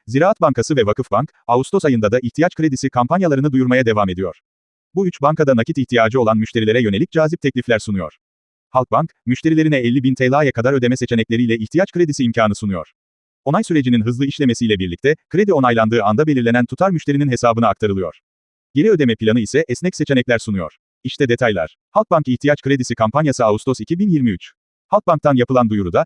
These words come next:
en az bin T L, maksimum on bin T L'ye kadar hızlı krediye başvuru yapabilir,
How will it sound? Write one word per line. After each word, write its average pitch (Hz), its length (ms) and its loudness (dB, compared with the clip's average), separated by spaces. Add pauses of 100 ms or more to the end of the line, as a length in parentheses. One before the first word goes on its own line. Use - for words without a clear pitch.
(160)
en 196 120 2
az 147 200 0
bin 117 120 0
T 131 180 0
L, 139 80 2
maksimum 135 380 0
on 170 180 -2
bin 120 100 2
T 104 180 0
L'ye 107 240 0
kadar 113 260 0
hızlı 143 200 -2
krediye 120 360 0
başvuru 113 300 -2
yapabilir, 98 420 -4